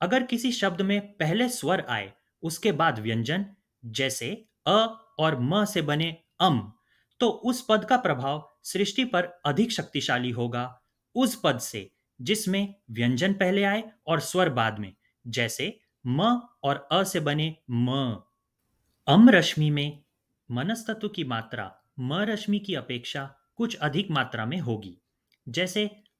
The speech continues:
पानी से बनी कुछ लहरों में ज्यादा पानी होने से वे अधिक शक्तिशाली होती हैं और कुछ लहरें कम पानी होने से कम पावरफुल। वैसे ही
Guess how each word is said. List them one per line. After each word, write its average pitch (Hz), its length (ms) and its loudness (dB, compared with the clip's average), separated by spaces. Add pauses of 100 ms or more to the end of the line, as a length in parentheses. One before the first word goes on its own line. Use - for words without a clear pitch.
पानी 185 300 2
से 233 140 -2
बनी 165 400 -2 (120)
कुछ 214 200 0
लहरों 151 320 0
में 117 200 -4 (160)
ज्यादा 147 360 -2
पानी 180 280 -2
होने 175 260 -2
से 175 340 -8 (120)
वे 165 120 -4
अधिक 131 300 -4
शक्तिशाली 165 560 -4
होती 147 340 -6
हैं 151 220 -8 (300)
और 180 120 2
कुछ 240 360 -2
लहरें 123 360 -2 (280)
कम 208 160 4
पानी 180 320 0
होने 151 300 -2
से 156 300 -8 (160)
कम 170 180 0
पावरफुल। 107 580 -6 (1000)
वैसे 151 340 2
ही 143 280 -2